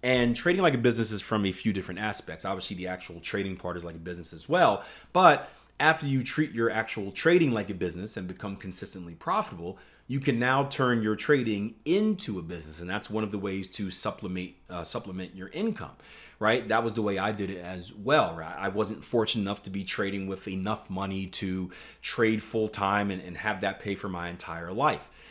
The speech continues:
Just to give you guys some perspective, it's different wherever you're at. I always tell people, "Look, you need at least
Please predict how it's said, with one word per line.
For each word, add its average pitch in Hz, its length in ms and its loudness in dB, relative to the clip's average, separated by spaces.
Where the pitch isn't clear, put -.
Just - 160 -14
to 85 80 -10
give 87 120 -8
you 85 80 -10
guys 87 360 -6
some 85 180 -10
perspective, 185 720 2
it's - 160 -12
different 113 340 -4
wherever 95 220 -4
you're 92 180 -2
at. 147 220 4
I 120 180 8
always 127 260 8
tell 113 180 0
people, 110 260 -2
"Look, 98 280 -4
you 101 100 -2
need 104 220 2
at 101 120 -2
least 113 420 0